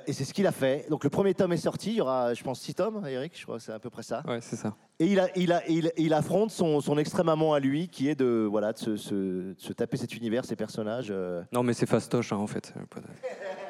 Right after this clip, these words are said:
Speaker 1: Euh, donc tu, bah, présentes la, la dédicace, non ? Le...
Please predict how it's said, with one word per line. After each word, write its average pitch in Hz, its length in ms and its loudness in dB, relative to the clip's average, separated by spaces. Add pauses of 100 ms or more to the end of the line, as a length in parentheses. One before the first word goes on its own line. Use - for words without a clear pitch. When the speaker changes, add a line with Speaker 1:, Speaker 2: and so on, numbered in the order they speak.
(1400)
Speaker 1:
Euh, 143 420 -4
donc 160 180 0
tu, 156 160 -4
bah, 143 260 4
présentes 160 380 -2
la, 143 340 4
la 135 240 2
dédicace, 139 680 -4
non ? 202 140 2
Le... 160 220 4